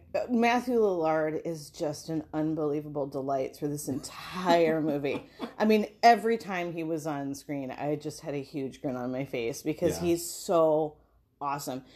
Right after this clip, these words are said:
Speaker 1: And also, I mean, like, at about this time, he also did, um, S L C Punk, which is a really wonderful, like,
Speaker 2: Oh, I guess I'd
Speaker 1: indie,
Speaker 2: forgotten that
Speaker 1: indie,
Speaker 2: was him.
Speaker 1: indie
Speaker 2: So, yeah,
Speaker 1: film.
Speaker 2: that was, he probably
Speaker 1: He was a
Speaker 2: just used
Speaker 1: punk.
Speaker 2: the same wardrobe.
Speaker 1: <laughs> Yeah, maybe. Although,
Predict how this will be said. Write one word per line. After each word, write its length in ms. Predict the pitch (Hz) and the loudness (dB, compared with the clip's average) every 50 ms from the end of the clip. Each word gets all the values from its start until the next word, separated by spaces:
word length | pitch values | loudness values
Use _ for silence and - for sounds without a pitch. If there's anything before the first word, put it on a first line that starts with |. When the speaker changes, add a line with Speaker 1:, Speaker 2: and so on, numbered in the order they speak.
| - - - _ _ | -20 -20 -20 _ _
Speaker 1:
And 140 | 233 226 226 | 4 4 4
also, 480 | - 269 359 403 - 254 220 202 185 - | 4 4 4 4 4 4 4 4 4 2
I 60 | 185 | 0
mean, 180 | 202 202 196 | -2 -2 0
like, 160 | 190 180 170 - | -2 -2 -2 0
at 100 | 175 165 | 0 0
about 340 | 160 139 156 147 147 - | 0 0 0 0 0 0
this 160 | 151 151 147 - | -2 -6 -8 -8
time, 280 | - 160 147 147 151 | -8 -6 -6 -4 -4
he 160 | 135 151 151 | -4 -4 -2
also 340 | - 123 147 175 175 196 180 | 0 0 -2 -2 -2 -6 -8
did, 400 | 151 - 160 147 143 139 139 135 - | -4 -2 0 0 0 0 -2 -4 -6
um, 440 | - 127 127 123 117 120 120 123 120 - _ _ _ _ _ _ _ _ _ _ _ - | -8 -10 -10 -10 -10 -10 -10 -12 -12 -14 _ _ _ _ _ _ _ _ _ _ _ -2
S 200 | 185 160 - - | -2 0 2 2
L 120 | 165 151 | 0 0
C 160 | - - 160 143 | 0 -2 -4 -4
Punk, 420 | - - - 139 180 285 - - - _ _ _ _ _ _ _ _ _ _ _ _ _ _ _ _ _ _ _ _ _ _ _ _ | -4 -4 -4 -2 -2 -2 -4 -6 -10 _ _ _ _ _ _ _ _ _ _ _ _ _ _ _ _ _ _ _ _ _ _ _ _
which 360 | 175 170 170 156 - - - - - | 2 4 4 4 2 -2 -8 -2 0
is 200 | 165 156 139 151 | 0 2 2 0
a 80 | 151 | 0
really 260 | 139 147 143 139 139 | 0 2 2 2 2
wonderful, 760 | 131 127 131 135 131 127 127 - 147 139 139 135 135 135 - - | 0 0 -2 -2 -4 -4 -4 -2 -2 0 0 0 0 -2 -2 0
like, 180 | 143 135 180 202 | 0 0 0 0
Speaker 2:
Oh, 60 | 202 | -2
I 40 | 190 | -2
guess 220 | - 190 185 185 | 0 2 2 2
I'd 100 | 190 - | 2 0
Speaker 1:
indie, 40 | - | 0
Speaker 2:
forgotten 280 | 180 165 170 190 180 | 0 2 2 4 4
that 60 | 147 180 | 4 4
Speaker 1:
indie, 60 | 185 185 | 4 4
Speaker 2:
was 80 | 196 170 | 4 2
him. 140 | 170 165 190 | 2 2 2
Speaker 1:
indie 120 | 185 180 175 | 2 2 2
Speaker 2:
So, 60 | 170 - | 2 2
yeah, 120 | - 180 | 4 4
Speaker 1:
film. 340 | 170 165 170 175 202 226 214 110 | 4 4 2 0 -2 -4 -6 -6
Speaker 2:
that 240 | 113 127 127 127 | -6 -6 -4 -2
was, 220 | 135 135 123 - - | -4 -4 -4 -4 -6
he 160 | 127 135 127 | -6 -6 -6
probably 300 | 120 - 127 120 120 190 | -4 -4 -4 -2 0 4
Speaker 1:
He 80 | 196 190 | 4 4
was 140 | - 185 190 | 4 4 2
a 40 | 214 | 2
Speaker 2:
just 80 | - | 0
used 40 | - | 2
Speaker 1:
punk. 280 | 185 175 175 196 226 - | 2 2 2 2 0 -2
Speaker 2:
the 60 | 113 | -6
same 280 | - - 120 113 110 110 | -4 -2 0 0 0 0
wardrobe. 500 | 110 107 110 107 107 104 87 85 80 - | 0 -2 -2 -2 -2 -4 -4 -6 -4 0
Speaker 1:
<laughs> 40 | 190 | 4
Yeah, 300 | 269 254 269 285 269 285 | 6 8 8 8 8 8
maybe. 360 | 254 277 269 277 233 233 - - | 6 6 4 4 2 0 2 2
Although, 420 | 262 269 277 277 269 269 247 | 4 6 6 6 6 6 4